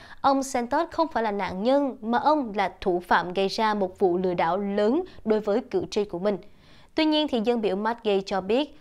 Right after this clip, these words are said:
ông Santos không nên bị trục xuất vì ông ấy chưa bị kết án về bất kỳ cáo buộc nào trong số hai mươi ba cáo buộc liên bang mà ông ấy phải đối mặt nhưng không nhận tội. Phiên tòa xét xử ông Santos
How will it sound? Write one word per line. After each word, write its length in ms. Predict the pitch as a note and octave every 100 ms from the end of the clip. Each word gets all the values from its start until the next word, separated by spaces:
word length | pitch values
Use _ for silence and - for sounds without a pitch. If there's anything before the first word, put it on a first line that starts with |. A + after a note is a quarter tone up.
| -
ông 220 | A#3 A#3 A3
Santos 420 | A3+ G#3 B3 D#4
không 260 | - C#4+ C4+
nên 220 | C4+ B3+
bị 140 | F#3 E3+
trục 200 | F3 -
xuất 240 | C#4 F4 - - -
vì 120 | B3
ông 200 | C#4+ C4+
ấy 220 | C4 E4 -
chưa 140 | D#4
bị 180 | A3+ E3+
kết 220 | - A#3
án 400 | G3+ G3+ C4+ B3
về 200 | G#3+ F#3+
bất 340 | G3 C#4+ D4+
kỳ 160 | A#3 G3
cáo 180 | A3 C4
buộc 200 | G#3 F#3
nào 320 | G3+ G3 F#3+ -
trong 200 | B3+ A#3
số 280 | - A#3
hai 200 | C4+ A3
mươi 140 | G3+ G3+
ba 160 | F#3+
cáo 160 | F#3+ A#3+
buộc 260 | A3+ F#3+ G#3
liên 280 | A#3+ B3
bang 180 | A#3 B3+ - - -
mà 100 | C#4
ông 160 | C4+ C#4+
ấy 180 | C#4+ E4+
phải 100 | G3+
đối 100 | G#3+
mặt 220 | B3 G#3+ - - B3+
nhưng 260 | D4+ D4+
không 280 | D4 B3+ A#3
nhận 180 | G3+ E3+
tội. 300 | G3+ F3 E3+ - - - -
Phiên 160 | E4+
tòa 160 | D4 A#3+
xét 220 | - F4
xử 160 | - G4
ông 200 | G#3+ G3+
Santos 360 | G#3+ G3 A#3